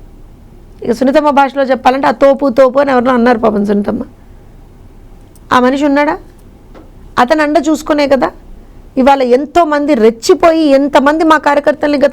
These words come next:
ఐదు సంవత్సరాల్లో పొట్టన పెట్టుకున్నారు. అయినా సరే ఇవాళ ఒక హత్య జరిగినప్పుడు ఇమ్మీడియట్‌గా పోలీస్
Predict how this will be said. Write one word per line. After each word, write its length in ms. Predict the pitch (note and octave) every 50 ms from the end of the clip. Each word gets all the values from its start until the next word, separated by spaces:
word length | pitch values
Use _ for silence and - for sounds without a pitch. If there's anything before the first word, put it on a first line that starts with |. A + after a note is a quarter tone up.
| C#4+
ఐదు 180 | C#4 C4 C4 C4
సంవత్సరాల్లో 420 | C#4 C4+ C4+ B3 C4+ C#4 C4+ C4+
పొట్టన 260 | B3 C#4+ C4+ B3+ C4
పెట్టుకున్నారు. 460 | C4 C4+ C4 - - C4+ C4+ C#4 D4+ F4 - - - - - - - - - - - - - - -
అయినా 280 | - A#3+ C#4+ E4+ G4
సరే 300 | G4 - F4 C4+ B3 A#3 -
ఇవాళ 280 | C#4+ E4 A#3 C4 C4+ C4+
ఒక 120 | B3+ C#4
హత్య 340 | C4+ A3 A3+ A3+ - F#4+ F#4+
జరిగినప్పుడు 640 | D4 D#4 C#4+ C4 A#3 A3 G#3 - - - G#3+ E4+ A4+ - - - - - - - -
ఇమ్మీడియట్‌గా 640 | A#3+ B3+ C#4+ F#4 G#4+ G#4+ G4+ F#4+ E4+ - E4 F4 F4
పోలీస్ 420 | E4+ D#4+ D#4 D4+ D4+ E4 D4+ D#4